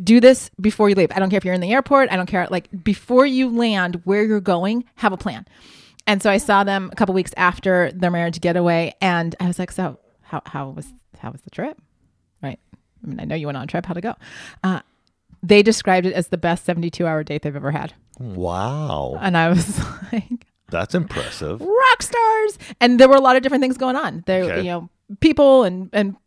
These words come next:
Speaker 1: food and places and time and all of this kind of stuff. And they said it was the best seventy, because they were intentional and they had conversations before they got there. Key point, emotional and sexual intimacy.
Speaker 2: Mm-hmm.
Speaker 1: You know, but you have to have a conversation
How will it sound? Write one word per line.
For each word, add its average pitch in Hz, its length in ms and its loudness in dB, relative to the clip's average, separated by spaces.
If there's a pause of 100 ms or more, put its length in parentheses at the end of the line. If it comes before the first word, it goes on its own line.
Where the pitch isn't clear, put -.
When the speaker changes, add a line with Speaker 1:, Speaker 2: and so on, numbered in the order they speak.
(140)
Speaker 1:
food 269 380 0
and 190 160 -10
places 277 360 2
and 185 100 -6
time 269 340 0
and 180 80 -8
all 247 220 0
of 254 60 0
this 247 120 0
kind 233 140 -6
of 226 60 -4
stuff. 208 220 -4
And 180 80 -10
they 175 80 -4
said 175 140 -10
it - 40 -10
was 165 80 -16
the 170 80 -14
best - 400 -12 (160)
seventy, - 300 -12
because 214 240 2
they 233 100 8
were 220 140 2
intentional 220 640 -8
and 185 100 -8
they 196 60 -4
had 190 180 -8
conversations 185 720 -6 (420)
before 202 220 0
they 190 80 0
got 254 180 2
there. - 180 -10 (720)
Key 220 140 -6
point, 214 200 0 (500)
emotional 208 480 2 (120)
and 180 200 -2
sexual 160 320 -8
intimacy. - 500 -12 (260)
Speaker 2:
Mm-hmm. 104 460 -16 (120)
Speaker 1:
You 220 140 6
know, 208 100 6
but 208 220 2 (180)
you 247 140 2
have 277 140 2
to 294 60 -2
have 285 80 0
a 294 60 0
conversation 277 760 -6